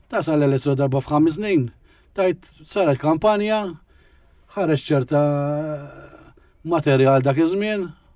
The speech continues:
u waqaf niem. Imma issa x'ġara, issa se nibqgħu sarin kull darba di, kull meta tiġi elezzjoni tara dik il-pasta żgħaġ, il-pasta żgħata. Jgħidu li jridu, jiena nitħaddem kif qed inħoss biex jiena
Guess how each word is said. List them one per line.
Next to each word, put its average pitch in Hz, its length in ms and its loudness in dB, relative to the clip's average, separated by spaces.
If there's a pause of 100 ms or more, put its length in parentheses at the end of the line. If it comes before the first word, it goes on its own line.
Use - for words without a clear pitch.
(140)
u 202 120 0
waqaf 196 200 0
niem. 160 300 -2
Imma 208 160 -8
issa 202 220 -4
x'ġara, 156 340 -2
issa 165 200 -10
se 190 120 -6
nibqgħu 160 260 -4
sarin 147 300 0
kull 147 160 -2
darba 156 320 0
di, 196 160 0
kull 143 160 -4
meta 143 300 -4 (320)
tiġi 160 260 -2
elezzjoni 127 640 -4
tara 131 280 -6
dik 123 220 -6
il-pasta 131 460 -10
żgħaġ, 160 260 -10
il-pasta 123 340 -12
żgħata. 123 360 -8 (480)
Jgħidu 123 260 -6
li 127 140 -2
jridu, 180 280 0
jiena 131 140 -4
nitħaddem 135 460 -8
kif 120 120 -10
qed 135 160 -10
inħoss 139 300 -8
biex - 140 -16 (840)
jiena 151 260 -2